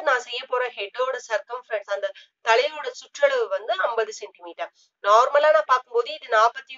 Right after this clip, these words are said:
ஒரு சென்டிமீட்டர் தான் இருக்கு. ஆனா இழுத்து பார்க்கும்போது ஐம்பது சென்டிமீட்டர் இருக்கு. இதே மாதிரி நீங்களும் இழுத்து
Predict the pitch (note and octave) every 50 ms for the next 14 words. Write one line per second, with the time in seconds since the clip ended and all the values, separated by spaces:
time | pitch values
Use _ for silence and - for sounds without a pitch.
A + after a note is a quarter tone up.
0 | B3+ B3 A#3+ - - A#3+ A3 A#3 A#3 A#3 A3+ A#3+ A#3 A#3 C4+ C4+ B3+ A3+ G#3+ -
1 | _ G#3+ A#3+ D#4+ A4 - _ _ - - _ - A3+ A#3+ B3 C4+ C#4 C#4+ B3+ C#4
2 | C#4+ E4 - E4+ F4 F4 C4+ B3 - - G#3+ G3+ G3 G3+ A3 E4 G#4 A#4 - -
3 | - - B3 C#4 D4 D4 D4 C#4+ B3+ - A3+ F3+ - _ _ E3+ E3+ - B3 C#4+
4 | - G3+ F3+ _ - - - _ _ _ _ _ _ - A3+ A#3+ D4+ E4+ F#4 E4+
5 | E4 D4+ D4+ D4+ C4+ B3 B3 C4 C#4 C#4+ D4 C#4 B3 A#3+ A#3+ - _